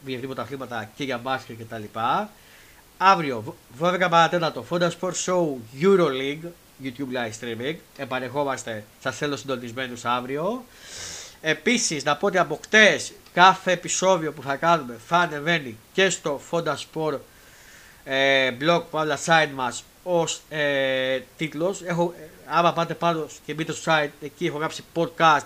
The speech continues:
και μέσα έχω τις κάθε εκπομπές. Θα τις δείτε από χτες. Το φτιάξαμε και αυτό.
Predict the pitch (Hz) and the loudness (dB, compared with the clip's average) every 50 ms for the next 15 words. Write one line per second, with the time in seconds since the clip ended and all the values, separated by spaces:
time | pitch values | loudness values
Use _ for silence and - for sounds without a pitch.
0 | - - - 151 143 156 165 160 - 143 147 156 143 151 143 - - - 156 143 | -6 -10 -10 -6 -4 -4 -4 -2 -2 0 0 0 0 0 -4 -6 -8 -6 -4 -4
1 | 135 139 - - 131 117 123 135 147 170 208 208 - - - - - - - - | -4 -6 -12 -12 -12 -8 -2 0 0 0 0 -2 -4 -12 -20 -20 -20 -20 -20 -20
2 | - - - - 170 165 - 135 113 120 143 131 135 117 120 113 - - 135 131 | -20 -14 0 0 0 0 0 -4 -6 -6 -6 -6 -6 -8 -8 -14 -14 -10 -6 -4
3 | 143 185 202 - - - _ - - - - - _ _ - 139 - - - 143 | -4 -4 -4 -6 -12 -20 _ -20 -20 -20 -20 -20 _ _ -8 -8 -6 -4 -4 -4
4 | - - 123 117 120 117 - 143 139 127 117 113 - 127 131 147 202 240 262 | -4 -4 -8 -10 -10 -8 -4 -4 -2 -2 -4 -6 -8 -10 -8 -6 -8 -8 -10